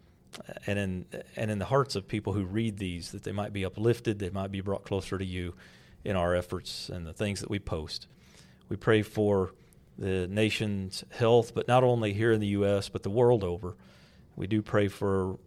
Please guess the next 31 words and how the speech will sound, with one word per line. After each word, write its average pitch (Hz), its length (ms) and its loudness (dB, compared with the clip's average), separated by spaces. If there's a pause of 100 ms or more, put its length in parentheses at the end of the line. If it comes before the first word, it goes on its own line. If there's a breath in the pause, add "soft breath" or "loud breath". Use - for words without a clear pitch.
a 101 160 -4
quick 110 300 -4
vaccine 110 580 0
if 95 140 -6
it's - 120 -8
your 101 200 0
will, 87 420 -4
and - 100 -14 (600 loud breath)
that 90 120 -8
we 98 100 -4
not 104 180 0
have 104 220 0
to 90 260 -2 (340 loud breath)
continue 123 380 0
to 113 80 2
deal 95 320 0
with, 90 420 -4
uh, 92 320 -6
the, 92 220 -8 (560 loud breath)
uh, 101 300 -10
the 98 60 -4
problems 104 540 2
of 90 140 -10
that, 98 420 -2
uh, 92 260 -4
of 98 100 -6
that 98 180 -4
virus, 98 640 0 (480 loud breath)
uh, 90 240 -6
that 92 160 -6
has 90 320 -4